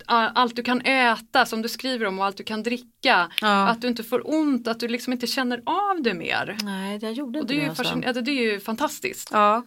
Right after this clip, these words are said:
Speaker 1: Ja.
Speaker 2: Nej, jag kände ju inte av någonting.
Speaker 1: För jag tänker att det man får är, ja, men diarré så att det blir handikappande. Du vet, om
Speaker 2: Mm.
Speaker 1: du äter starka grytor och så alkohol, surt, du vet, det är så
Speaker 2: Mm.
Speaker 1: surt och så,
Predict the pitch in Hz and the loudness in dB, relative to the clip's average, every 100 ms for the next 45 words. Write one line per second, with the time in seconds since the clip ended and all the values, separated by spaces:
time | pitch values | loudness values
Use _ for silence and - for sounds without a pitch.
0 | - 226 233 240 - - _ _ _ _ | -8 -6 -6 -8 -16 -20 _ _ _ _
1 | 285 247 240 240 320 277 254 233 214 185 | 4 6 4 4 2 2 0 0 2 2
2 | 180 175 170 160 156 262 160 165 202 233 | 2 0 0 -2 -4 -6 -6 -2 2 2
3 | 254 247 220 196 196 190 190 233 214 196 | 2 0 2 0 0 -6 -6 -6 -2 -2
4 | 175 170 170 170 _ - _ _ _ _ | -2 -2 -4 -6 _ -20 _ _ _ _
5 | - 226 247 247 220 196 170 233 302 320 | -4 0 2 2 2 0 0 0 2 2
6 | 320 302 254 240 240 254 233 233 233 226 | 2 0 -4 -2 0 0 0 -2 -2 -2
7 | 226 220 226 226 220 226 240 233 233 226 | -2 2 0 2 2 6 6 4 -2 2
8 | 226 202 196 190 240 226 196 - 226 208 | 2 2 -2 2 2 2 -2 0 2 2
9 | 196 190 214 196 185 - 208 214 214 202 | 0 -2 -2 -2 -4 -6 -4 0 2 4
10 | 196 190 - 214 185 165 - 175 - 202 | 4 2 0 0 -2 -10 -10 -4 -4 -4
11 | 233 220 185 302 294 277 254 - 226 214 | 0 2 4 2 0 -4 -6 -6 -2 -4